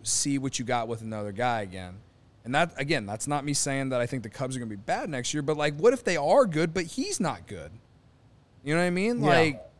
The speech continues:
Speaker 1: how long is the leash? If he's healthy, sure.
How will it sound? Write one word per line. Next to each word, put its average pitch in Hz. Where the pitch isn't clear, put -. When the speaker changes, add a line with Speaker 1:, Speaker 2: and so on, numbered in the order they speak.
Speaker 1:
how 214
long 220
is 180
the 170
leash? 156
If 180
he's 247
healthy, 226
sure. 139